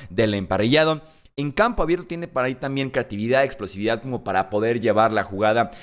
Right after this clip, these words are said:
hasta las diagonales, como para poder pegar el cuadrangular.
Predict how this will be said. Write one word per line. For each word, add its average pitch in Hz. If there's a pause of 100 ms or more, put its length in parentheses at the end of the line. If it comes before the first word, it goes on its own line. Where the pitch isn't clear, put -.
(120)
hasta 135
las 107
diagonales, 110
como 95
para 92
poder 120
pegar 104
el 101
cuadrangular. 101